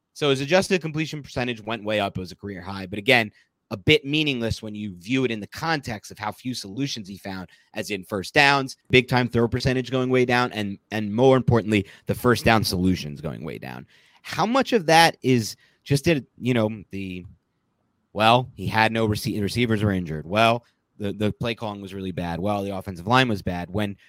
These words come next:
we kinda know that in twenty nineteen and twenty twenty,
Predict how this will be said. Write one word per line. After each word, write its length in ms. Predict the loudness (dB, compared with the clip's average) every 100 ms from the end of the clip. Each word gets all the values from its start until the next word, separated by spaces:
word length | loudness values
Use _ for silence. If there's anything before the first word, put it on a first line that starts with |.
| _
we 80 | -10
kinda 320 | -6 -4 -4
know 240 | -4 -2 -2
that 120 | -4
in 60 |
twenty 280 | -8 -14 -10
nineteen 340 | -8 -10 -10 -14
and 100 | -12
twenty 220 | -12 -12
twenty, 360 | -6 -4 -4